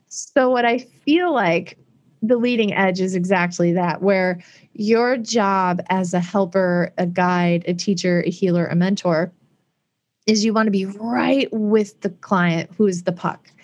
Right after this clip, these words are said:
You wanna be right in front of them, and you wanna be cheering them on, maybe with less scary vigor as that lady was, but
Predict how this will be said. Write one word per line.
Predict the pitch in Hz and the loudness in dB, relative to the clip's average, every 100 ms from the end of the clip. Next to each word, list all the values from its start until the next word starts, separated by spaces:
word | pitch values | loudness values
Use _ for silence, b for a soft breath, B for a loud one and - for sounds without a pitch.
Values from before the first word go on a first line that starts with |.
| b b - | b b -2
You | |
wanna | 233 226 | 0 2
be | 220 | 0
right | 233 277 285 294 | 0 0 0 0
in | 247 | -2
front | 220 - 202 | -2 0 0
of | 202 | 0
them, | 185 175 165 175 B B - | 0 0 0 -2 B B -2
and | 220 | 0
you | |
wanna | 254 262 | 2 0
be | 226 | 0
cheering | 214 - 269 269 240 | 0 0 2 2 2
them | 226 | 2
on, | 214 214 214 | 2 2 2
maybe | 214 208 208 | 2 2 2
with | 202 202 | 0 -2
less | 185 175 - - - - _ - | -2 -4 -8 -16 -20 -20 _ -12
scary | - - 226 196 185 | -10 0 0 2 0
vigor | 185 170 165 | 0 2 0
as | 170 | 2
that | 175 - | 0 0
lady | 170 165 | -2 -2
was, | 170 165 175 | -2 -4 -2
but | 196 180 180 | 0 0 -2